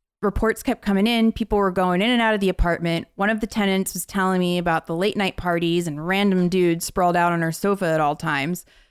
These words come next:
Another tenant had a little dinner party. Natasha was screaming up at them throughout the party." The complaints became, I mean, any of that stuff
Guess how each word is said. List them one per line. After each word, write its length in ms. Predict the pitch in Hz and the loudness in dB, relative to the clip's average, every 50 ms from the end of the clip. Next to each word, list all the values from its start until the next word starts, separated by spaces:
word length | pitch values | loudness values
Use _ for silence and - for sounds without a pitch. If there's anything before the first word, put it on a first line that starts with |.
| _ _ - | _ _ -2
Another 260 | 208 208 208 233 233 | 0 2 2 2 2
tenant 320 | 233 - 208 180 185 180 | 0 0 0 0 0 0
had 100 | 175 190 | 0 0
a 60 | 185 185 | 0 2
little 180 | 190 185 180 | 2 2 0
dinner 300 | 175 - 190 240 240 208 | 0 0 0 2 2 0
party. 440 | - - 165 156 151 151 156 170 - _ _ _ _ _ - | 0 0 0 0 0 -2 -4 -6 -8 _ _ _ _ _ -4
Natasha 420 | 214 226 214 208 214 220 - 233 | -2 0 2 2 2 2 2 2
was 140 | 202 185 - | 2 2 0
screaming 480 | - - - 233 226 240 240 233 226 | -2 -4 -2 0 2 2 4 4 2
up 120 | 220 220 226 | 2 0 -2
at 100 | 214 208 | -2 -2
them 200 | - 165 160 160 | -2 -2 -2 -2
throughout 340 | 160 - 180 185 180 180 - | -2 -2 0 2 0 0 -2
the 60 | 175 | -2
party." 520 | - - 175 175 165 143 120 - - - _ _ _ _ _ _ _ _ _ _ _ _ _ _ _ _ _ _ _ _ _ | -2 -2 0 0 -2 -2 -6 -10 -12 -16 _ _ _ _ _ _ _ _ _ _ _ _ _ _ _ _ _ _ _ _ _
The 80 | - 202 | -2 0
complaints 360 | - 214 208 - 254 285 302 - | 2 2 4 4 4 2 2 2
became, 240 | 311 269 254 233 - | 0 0 0 0 2
I 60 | 233 | 2
mean, 260 | 240 254 247 240 240 - - - _ _ | 2 2 4 2 2 0 -2 -12 _ _
any 240 | - 294 370 494 466 | -2 0 0 0 0
of 100 | 320 226 | 0 0
that 260 | 214 202 190 208 - | 0 0 0 0 -2
stuff 380 | - - - 262 262 262 262 - | -4 -2 0 0 0 0 -2 -8